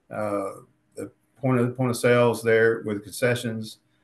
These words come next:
I think all that can work together. I think we can be competitive. Um, it's a good plan. I think it's, it's not the, it's not, it's not the, uh, Lamborghini plan, <laughs> but,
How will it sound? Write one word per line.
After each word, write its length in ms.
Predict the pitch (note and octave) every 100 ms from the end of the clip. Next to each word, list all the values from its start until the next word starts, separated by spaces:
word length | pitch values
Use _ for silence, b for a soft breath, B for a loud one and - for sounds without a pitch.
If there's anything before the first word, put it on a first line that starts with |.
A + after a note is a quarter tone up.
| _ -
I 60 | A2
think 200 | B2 A#2+
all 140 | A#2+
that 160 | B2 A#2+
can 120 | A#2
work 180 | A#2 A#2+
together. 380 | G2+ A2 A2 G#2+
I 60 |
think 220 | G#2+ A#2+ A2+
we 80 |
can 140 | A2 G#2
be 100 | A2+
competitive. 720 | A#2 - A#2 A#2+ A#2 A#2 - _ _ _ _ _
Um, 500 | A#2+ G#2 G2+ F#2+ F#2+ - -
it's 180 | - -
a 40 | G#2+
good 180 | C3+
plan. 400 | C#3 C3+ C3+ C#3+
I 160 | - G#2+
think 260 | - A2+ A2+
it's, 320 | - - -
it's 180 | A2+ A#2
not 260 | A2 A2+
the, 160 | B2 A#2+
it's 180 | A#2 C3
not, 240 | C3+ - -
it's 240 | C3 -
not 240 | C#3+ D3+ D3+
the, 260 | D3 C#3+
uh, 280 | C3 A#2+ B2 - _ _ _
Lamborghini 680 | C#3 D3 C#3+ C#3 D#3+ D#3+ B2+
plan, 480 | G#2+ G#2 G#2+ C3 -
<laughs> 40 |
but, 380 | A2 - A2+ A2